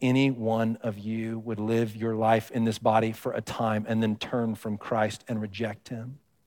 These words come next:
But listen, I need to be really upfront with you.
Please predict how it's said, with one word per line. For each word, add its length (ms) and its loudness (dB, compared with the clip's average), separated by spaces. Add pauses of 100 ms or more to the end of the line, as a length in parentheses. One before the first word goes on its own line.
(640)
But 120 -14
listen, 400 -4 (500)
I 40 -20 (300)
need 60 -2
to 60 -2
be 80 -6
really 300 0
upfront 320 -2
with 120 -10
you. 220 -8